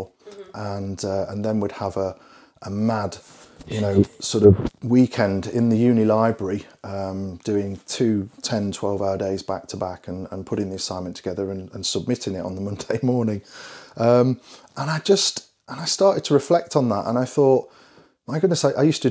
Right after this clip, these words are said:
Speaker 2: do that at school. Everything was left till the last minute. I left my homework till the last minute. I,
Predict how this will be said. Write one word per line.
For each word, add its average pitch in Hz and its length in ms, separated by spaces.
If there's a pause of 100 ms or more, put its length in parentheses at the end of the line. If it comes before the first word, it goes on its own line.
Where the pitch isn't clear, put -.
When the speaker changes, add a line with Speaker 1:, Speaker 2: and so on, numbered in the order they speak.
Speaker 2:
do 127 120
that 87 100
at - 100
school. 156 500
Everything 139 420
was 123 160
left 127 180
till 123 140
the 120 160
last - 220
minute. 123 380
I 98 280
left 92 380
my 87 160
homework 131 300
till 120 160
the 120 120
last - 180
minute. 117 380
I, 90 280